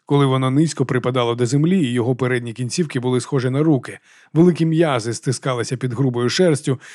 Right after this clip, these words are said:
вигнуті кігті проростали майже з людських пальців.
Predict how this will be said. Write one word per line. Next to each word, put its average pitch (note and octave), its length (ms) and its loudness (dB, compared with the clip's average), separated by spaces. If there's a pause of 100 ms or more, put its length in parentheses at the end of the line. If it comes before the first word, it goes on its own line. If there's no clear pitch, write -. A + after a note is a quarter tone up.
(140)
вигнуті C#3+ 420 4
кігті D#3+ 440 0 (200)
проростали D3 600 0
майже C3 340 0
з A2+ 100 -6
людських B2+ 360 -2
пальців. - 360 -6